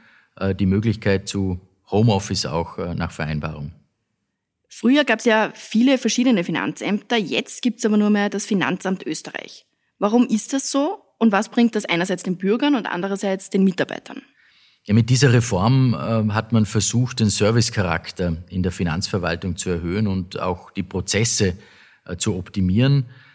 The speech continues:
Speaker 1: Ähm, es gibt, äh, bei allem Verständnis natürlich, dass man sich zuerst daran gewöhnen muss, äh, bringt diese Reform auch verbesserte Abläufe und auch eine Beschleunigung, äh, der Verfahren. Die Wirtschaft profitiert von effizienteren Prüf- und Kontrollabläufen,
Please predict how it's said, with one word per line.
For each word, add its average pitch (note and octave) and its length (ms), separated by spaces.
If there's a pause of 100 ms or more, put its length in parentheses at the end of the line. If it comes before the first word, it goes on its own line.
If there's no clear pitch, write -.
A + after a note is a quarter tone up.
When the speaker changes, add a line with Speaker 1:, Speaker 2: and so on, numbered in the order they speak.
(160)
Speaker 1:
Ähm, F2 180
es - 160
gibt, B2 400
äh, A2 220
bei F#2+ 280
allem G#2+ 200
Verständnis G#2 580
natürlich, G2 300
dass G2 120
man G2 100
sich F#2+ 180
zuerst F2 380
daran F#2+ 360
gewöhnen G#2+ 400
muss, A#2 380 (420)
äh, G2 140
bringt A#2+ 340
diese A#2 240
Reform G2+ 480
auch G2+ 140
verbesserte G#2+ 640
Abläufe E2+ 560
und E2+ 140
auch F2+ 160
eine F2+ 260 (360)
Beschleunigung, G2 840 (240)
äh, F#2 100
der F#2 140
Verfahren. F#2+ 580
Die G2+ 140
Wirtschaft A#2 420
profitiert A2+ 580
von G2 300 (400)
effizienteren G2+ 840
Prüf- A#2 300
und G#2 100
Kontrollabläufen, A2 1040